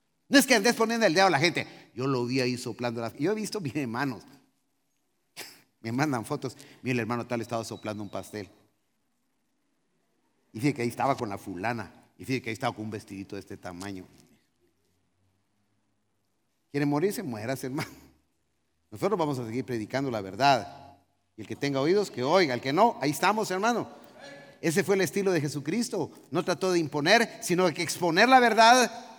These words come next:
para que esa verdad nos haga libres. Amén. Dice,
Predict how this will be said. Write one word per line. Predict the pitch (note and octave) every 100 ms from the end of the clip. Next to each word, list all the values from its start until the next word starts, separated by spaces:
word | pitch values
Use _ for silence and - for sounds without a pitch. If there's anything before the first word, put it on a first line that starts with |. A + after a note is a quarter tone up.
| -
para | - G#2
que | C3
esa | C3+
verdad | A#2+ A2 B2+ B2+ A2 A#2
nos | A2 A#2
haga | A2 A2
libres. | A2 A2+ G#2 G2+ -
Amén. | G#2 B2 G3 D3+ F#2 - - _ _ _ _ _ _ -
Dice, | A3+ A#3+ F3 F#3+ A3 - - -